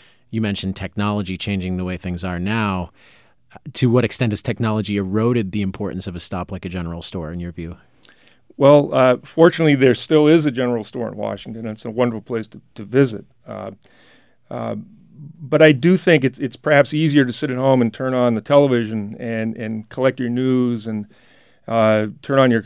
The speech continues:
Speaker 2: laptop or your cell phone and, and, and look at things quickly from that point rather than going out and reaching out and, and finding people,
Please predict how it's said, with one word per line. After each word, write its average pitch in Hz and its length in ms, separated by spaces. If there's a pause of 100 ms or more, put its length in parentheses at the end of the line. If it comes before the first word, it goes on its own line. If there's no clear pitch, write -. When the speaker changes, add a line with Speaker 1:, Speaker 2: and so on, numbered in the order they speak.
(120)
Speaker 2:
laptop 127 640
or 120 60
your 117 220
cell 135 280
phone 117 360
and, 107 200
and, 110 300
and 110 260
look 127 220
at 113 100
things 117 320 (160)
quickly 139 360
from 117 240
that 113 200 (300)
point 131 340
rather 117 200
than 113 160
going 120 240
out 120 160
and 104 80
reaching 117 280
out 113 240
and, 104 160
and 104 160
finding 113 380
people, 110 480